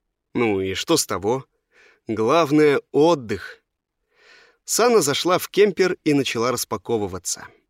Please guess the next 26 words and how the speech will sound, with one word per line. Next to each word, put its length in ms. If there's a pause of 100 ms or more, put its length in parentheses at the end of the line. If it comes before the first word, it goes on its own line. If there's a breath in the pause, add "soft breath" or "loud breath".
(420)
Она 280
разложила 560
складной 480
столик, 800
затем 420
поместила 580
на 80
него 280
ноутбук 600 (220 soft breath)
и 160
исследовательские 880
материалы. 720 (920 loud breath)
Закончив 600
разбирать 480
вещи, 580 (300 soft breath)
она 240
вынула 380
мешочек, 640
который 360
лежал 360
в 80
самой 400
глубине 540
рюкзака. 560 (1080 soft breath)
Пара 360
кроссовок. 800